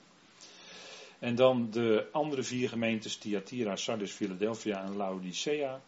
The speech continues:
Dat stemt overeen met Israël toen zij eenmaal in het land waren. En dan heb je dus eigenlijk een historische aanleiding, zou je kunnen zeggen. Je hebt de toepassing op die gemeentes die daarin,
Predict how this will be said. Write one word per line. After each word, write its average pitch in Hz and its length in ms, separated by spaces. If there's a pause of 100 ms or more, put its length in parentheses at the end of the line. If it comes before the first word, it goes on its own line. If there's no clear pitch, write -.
(100)
Dat 104 360
stemt 107 300
overeen 98 480
met 92 180
Israël 98 520 (240)
toen 104 240
zij 95 240
eenmaal 95 520
in 113 160
het 104 140
land 123 260
waren. 87 380 (960)
En 101 100
dan 92 100
heb 113 140
je 107 80
dus 95 200
eigenlijk 113 420
een 101 140
historische 110 800 (560)
aanleiding, 139 600
zou 127 140
je 120 80
kunnen 123 240
zeggen. 117 300 (680)
Je 104 100
hebt 107 380 (240)
de 101 240
toepassing 113 580 (140)
op 107 140
die 101 120
gemeentes 110 560
die 98 320 (720)
daarin, 110 640